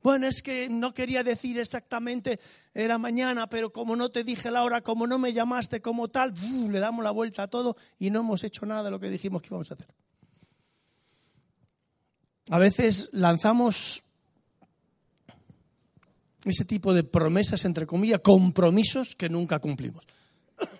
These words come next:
Y se quedan ahí perdidos. El otro no te llama, tú no le llamas, el otro dice, "Bueno, debe ser que no nos entendimos bien".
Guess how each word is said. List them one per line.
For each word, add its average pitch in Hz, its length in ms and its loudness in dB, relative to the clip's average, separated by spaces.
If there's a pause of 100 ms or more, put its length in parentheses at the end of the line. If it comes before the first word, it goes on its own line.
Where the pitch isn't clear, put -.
(320)
Y 196 80 0
se - 180 2
quedan 226 260 4
ahí 226 140 2
perdidos. 190 680 -4 (340)
El 190 140 0
otro 208 160 0
no 226 120 0
te 202 100 2
llama, 226 280 2
tú 202 120 -4
no 226 60 2
le 208 160 2
llamas, 233 320 2
el 202 100 0
otro 202 160 2
dice, 196 180 0
"Bueno, 190 180 -2
debe 190 200 0
ser 175 200 -4
que 165 220 0
no 165 120 0
nos 170 180 -2
entendimos 165 460 -2
bien". 202 200 0